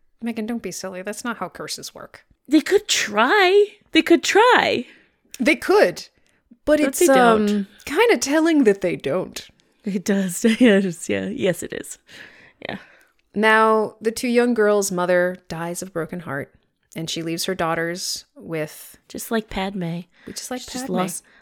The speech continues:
Speaker 2: lost the will to live.
Speaker 1: Just lost the will to live despite the
Speaker 2: Has
Speaker 1: fact that she had two fucking
Speaker 2: two
Speaker 1: kids.
Speaker 2: fucking children,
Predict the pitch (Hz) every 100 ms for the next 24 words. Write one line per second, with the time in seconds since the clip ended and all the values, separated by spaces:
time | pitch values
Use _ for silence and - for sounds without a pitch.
0 | _ 185 208 - 226 233 233 220 226 233
1 | 196 - 202 214 220 247 262 262 - 190
2 | 226 220 220 240 196 170 - 262 233 240
3 | 269 247 220 233 - - - - 262 254
4 | 269 254 - 269 - 233 220 - - 254
5 | 226 - 220